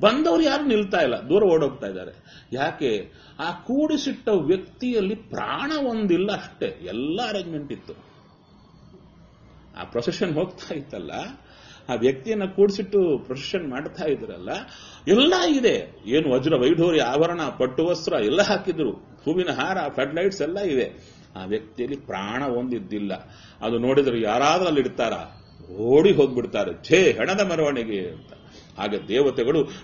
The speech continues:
ನಮ್ಮ ಸಾಧನೆ ನೋಡಿ ಮೆರವಣಿಗೆ ಅಂತ ನೋಡ್ಲಿಕ್ಕೆ ಬರ್ತಾರೆ, "ಛೇ, ಇದು ಹೆಣದ ಮೆರವಣಿಗೆ" ಅಂತ ಹೋಗ್ತಾರಂತೆ. ಯಾಕೆ? ಪ್ರಾಣವೇ ಇಲ್ಲ. ಯಾವ ಪ್ರಾಣ?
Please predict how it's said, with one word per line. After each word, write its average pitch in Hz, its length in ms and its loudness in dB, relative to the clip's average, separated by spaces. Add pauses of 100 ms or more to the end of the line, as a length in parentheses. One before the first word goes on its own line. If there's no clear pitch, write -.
ನಮ್ಮ 127 280 -2
ಸಾಧನೆ 131 640 -2
ನೋಡಿ 135 640 2 (1200)
ಮೆರವಣಿಗೆ 170 640 6
ಅಂತ 151 140 2
ನೋಡ್ಲಿಕ್ಕೆ 139 460 2
ಬರ್ತಾರೆ, 104 720 0 (100)
"ಛೇ, 131 160 6
ಇದು 110 200 6
ಹೆಣದ 139 300 -2
ಮೆರವಣಿಗೆ" 107 540 -2
ಅಂತ 101 160 -12
ಹೋಗ್ತಾರಂತೆ. 87 800 -10
ಯಾಕೆ? 110 420 -6 (320)
ಪ್ರಾಣವೇ 123 500 -4
ಇಲ್ಲ. 120 320 -2 (100)
ಯಾವ 135 300 0
ಪ್ರಾಣ? 123 380 -6